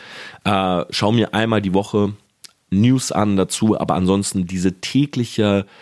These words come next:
Beschallung, dieses tägliche, oh, Corona, immer mehr Infizierte oder immer weniger oder Verschwörungstheorie, äh, X und Verschwörungstheorie Y und ist es doch nur ein, äh, Plot vom Staat und so.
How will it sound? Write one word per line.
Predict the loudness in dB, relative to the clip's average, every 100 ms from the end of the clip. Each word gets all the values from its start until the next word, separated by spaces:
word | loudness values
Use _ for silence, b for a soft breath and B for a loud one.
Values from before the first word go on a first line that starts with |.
| B B B B -2
Beschallung, | -2 0 -2 0 2 2 -2
dieses | -6 -4 -4
tägliche, | 0 -2 -2 -2 -2 2
oh, | 0
Corona, | 0 -2 -2 0 0 0 0 0
immer | 0 0
mehr | 2 0
Infizierte | 0 -4 -2 0 0 0
oder | 0 0
immer | -2 -2 0
weniger | 2 2 2 0 0
oder | 0 0 -4 B B B B B
Verschwörungstheorie, | -4 -2 2 2 0 -4 0 2 2 2 4
äh, | 2 2 0 0
X | -2 -4 -2
und | -2
Verschwörungstheorie | -2 -4 0 -2 -2 -2 2 2 0
Y | 0 0 2 2 2 -2
und | -4 -6
ist | -8 -6
es | -2
doch | -2 -2
nur | 0 0
ein, | 2 2 2 0 B B B
äh, | 0 2 2 -2
Plot | -6 -2 -2 -2
vom | -2 0 2 0
Staat | -2 0 0 0
und | -2
so. | 2 2 0